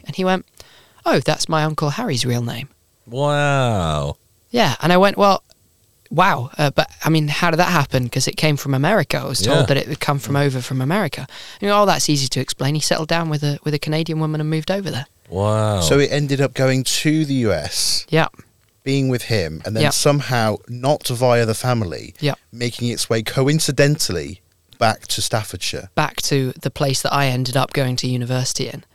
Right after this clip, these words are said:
Speaker 1: And then
Speaker 2: Wow.
Speaker 1: somehow also made its way to me through a,
Speaker 3: That's
Speaker 1: through a
Speaker 3: amazing.
Speaker 1: lodge member.
Speaker 2: That is amazing.
Speaker 1: Yeah.
Speaker 2: So
Speaker 1: The
Speaker 2: where is it now?
Speaker 1: Uh, it sat in my university halls room,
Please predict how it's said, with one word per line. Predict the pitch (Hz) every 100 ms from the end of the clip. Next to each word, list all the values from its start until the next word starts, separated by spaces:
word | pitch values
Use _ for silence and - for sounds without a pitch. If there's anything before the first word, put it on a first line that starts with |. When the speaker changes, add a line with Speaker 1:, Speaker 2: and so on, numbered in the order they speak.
| _ _ -
Speaker 1:
And | 156 151
then | 147 -
Speaker 2:
Wow. |
Speaker 1:
somehow | - - 156 151 143 139 131 123 - _ -
also | 147 135 139
made | 131 131 131
its | 123 -
way | 131
to | 127 127
me | 131 123
through | - 127
a, |
Speaker 3:
That's | 120 -
Speaker 1:
through | 87 135
a |
Speaker 3:
amazing. | 131 135 147
Speaker 1:
lodge | 139 131
member. | 131 120 131 139 _ _ _ _ _ _ _ -
Speaker 2:
That | 113 104
is | 87
amazing. | 85 87 85 80 65 - -
Speaker 1:
Yeah. | 131 120 - _ _
Speaker 2:
So | - 135
Speaker 1:
The | 113
Speaker 2:
where | 135 143
is | 127
it | 107
now? | 117 80 - _ _
Speaker 1:
Uh, | 131 127
it | - - -
sat | - - 139
in | 135
my | 127 123
university | 139 135 127 127 - 131
halls | 139 131
room, | 127 123